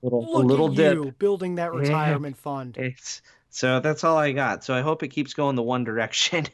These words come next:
Speaker 1: <laughs>
Speaker 2: Absolutely.
Speaker 1: Yeah.
Speaker 2: Yeah. Why? Yeah. You wanna, you wanna be a re-, retire off Disney?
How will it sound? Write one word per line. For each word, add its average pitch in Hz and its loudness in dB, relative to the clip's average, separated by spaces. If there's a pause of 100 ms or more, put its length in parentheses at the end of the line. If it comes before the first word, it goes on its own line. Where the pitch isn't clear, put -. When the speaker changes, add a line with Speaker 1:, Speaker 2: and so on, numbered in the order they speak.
(500)
Speaker 1:
<laughs> - -20
Speaker 2:
Absolutely. 160 -4
Speaker 1:
Yeah. 359 -2
Speaker 2:
Yeah. 202 0
Why? 156 -4
Yeah. 170 -6
You 147 -10
wanna, 165 -8
you 139 -10
wanna 160 -8
be 160 -8
a 165 -6
re-, 151 -6 (120)
retire 143 -6
off 156 -8
Disney? 180 -10